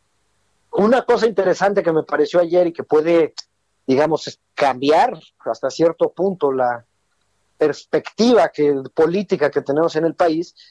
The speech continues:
es la reaparición del ex candidato a la presidencia, Ricardo Anaya.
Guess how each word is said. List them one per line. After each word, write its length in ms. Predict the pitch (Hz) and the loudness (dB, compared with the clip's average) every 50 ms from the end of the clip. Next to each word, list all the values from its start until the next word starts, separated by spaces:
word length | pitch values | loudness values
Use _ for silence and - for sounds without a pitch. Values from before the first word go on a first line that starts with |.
| _ _ _ | _ _ _
es 120 | 160 165 | -2 0
la 120 | 180 208 196 | 2 2 2
reaparición 640 | 180 170 160 - 156 151 147 139 - 170 175 180 180 | 2 0 0 0 0 -2 -2 -2 0 0 0 2 2
del 140 | 180 160 | 0 0
ex 120 | 143 - - | -2 -4 -6
candidato 400 | - 143 139 139 139 143 - 165 | -6 -2 0 0 0 0 2 0
a 60 | 160 | 0
la 100 | 170 165 | 0 -2
presidencia, 500 | - 127 117 - 127 127 131 131 - 151 | -4 -8 -8 -4 -2 -2 -2 0 -2 -2
Ricardo 380 | 135 120 - - 127 123 131 139 | -4 -2 -2 -2 0 2 2 0
Anaya. 440 | 139 139 156 165 160 139 135 - | 0 0 0 0 0 -2 -4 -6